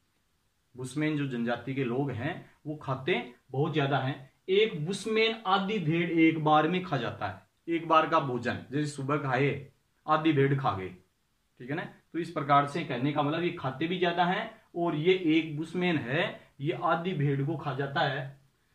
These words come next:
शिकार है, मछली है, पौधों की जड़ें हैं,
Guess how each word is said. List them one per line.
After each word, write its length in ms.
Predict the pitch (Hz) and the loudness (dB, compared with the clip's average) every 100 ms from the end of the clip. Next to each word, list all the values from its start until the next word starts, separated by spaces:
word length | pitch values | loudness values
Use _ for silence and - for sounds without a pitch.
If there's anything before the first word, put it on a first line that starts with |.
| _ | _
शिकार 520 | - 175 175 160 170 151 | -10 -8 2 4 6 4
है, 480 | 143 143 139 - - | 4 2 -2 -10 -10
मछली 560 | 135 156 - - 180 147 | -4 -4 -4 -4 -2 -2
है, 520 | 135 139 135 - - _ _ | -2 -4 -8 -12 -20 _ _
पौधों 360 | 170 165 175 151 | -8 -2 -2 -2
की 120 | 160 | -4
जड़ें 400 | 120 131 143 160 | -4 0 2 2
हैं, 520 | 139 147 135 - _ | 2 0 -2 -8 _